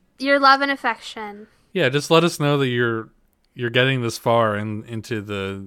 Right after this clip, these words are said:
Speaker 2: episode.
Speaker 1: Even if, even if you just send an email of a thumbs up emoji,
Speaker 2: Yeah.
Speaker 1: you know, just
Speaker 2: We'll
Speaker 1: telling
Speaker 2: take
Speaker 1: us
Speaker 2: that.
Speaker 1: we did a good job.
Speaker 2: We will
Speaker 1: I'll
Speaker 2: take
Speaker 1: take
Speaker 2: that
Speaker 1: it.
Speaker 2: email and print it out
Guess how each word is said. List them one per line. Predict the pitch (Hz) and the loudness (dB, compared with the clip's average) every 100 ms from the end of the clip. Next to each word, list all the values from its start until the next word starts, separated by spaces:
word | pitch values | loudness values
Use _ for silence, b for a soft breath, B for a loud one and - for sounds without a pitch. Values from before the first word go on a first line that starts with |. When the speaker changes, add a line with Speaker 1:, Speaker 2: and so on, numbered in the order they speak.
| - | -14
Speaker 2:
episode. | 110 110 - 101 | -10 -10 -10 -4
Speaker 1:
Even | 311 349 453 453 | -2 0 2 2
if, | 392 - - | 0 -6 -4
even | 330 381 453 | 0 2 2
if | 403 | 2
you | 320 | 0
just | 339 - | 0 0
send | 330 | 0
an | 302 | 0
email | 254 262 269 277 277 | -2 0 2 2 2
of | 247 247 | -2 -2
a | |
thumbs | - 247 247 | 2 2 2
up | 220 254 | 0 0
emoji, | 254 254 254 262 262 269 269 - | -2 -2 -2 -4 -2 -4 -8 -6
Speaker 2:
Yeah. | 113 95 80 | -2 -2 -2
Speaker 1:
you | 262 | 2
know, | 247 247 240 | 4 4 4
just | 143 | 2
Speaker 2:
We'll | 165 | 6
Speaker 1:
telling | 254 247 | 8 8
Speaker 2:
take | 247 | 6
Speaker 1:
us | |
Speaker 2:
that. | 220 190 | 4 0
Speaker 1:
we | |
did | 233 | 0
a | 247 | 0
good | 226 | 2
job. | 226 214 214 220 214 | 6 8 10 8 4
Speaker 2:
We | 160 | 2
will | 196 196 | 4 6
Speaker 1:
I'll | 285 | 6
Speaker 2:
take | 294 135 151 | 6 4 6
Speaker 1:
take | |
Speaker 2:
that | 160 160 | 6 6
Speaker 1:
it. | 135 | 4
Speaker 2:
email | 135 143 147 147 | 2 6 6 4
and | 127 | -2
print | - 131 135 | -4 -4 -2
it | 135 | 2
out | 110 113 143 - | 4 4 2 -2